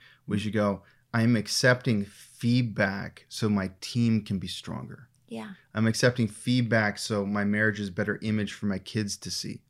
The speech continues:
Speaker 1: I'm accepting feedback so that I can grow as a leader."
Speaker 2: Mm-hmm.
Speaker 1: Those are kinds of things we need to think about. And so
Speaker 2: Yeah.
Speaker 1: we really need to get specific, though. And so here's the challenge.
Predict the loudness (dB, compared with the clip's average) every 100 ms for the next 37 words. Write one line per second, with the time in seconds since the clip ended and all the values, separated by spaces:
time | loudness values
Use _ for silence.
0 | _ -20 -12 -4 -2 2 2 2 -2 -4
1 | -2 0 0 -2 -2 -4 -8 -8 -8 -6
2 | -4 -2 -4 -4 -8 -4 0 4 2 2
3 | -2 -4 -4 -4 -4 -4 -6 -6 -12 -20
4 | -20 _ 4 6 6 4 2 2 0 -2
5 | -2 -2 -2 -2 -4 -8 -8 -8 -8 -8
6 | -8 -4 -2 -2 -4 -8 -14 -12 -2 0
7 | 4 4 6 4 2 0 -2 -4 -6 -8
8 | -6 -4 -4 -4 -6 -2 -2 -2 -4 -4
9 | -2 -2 -2 -6 -2 0 0 0 -2 -2
10 | -8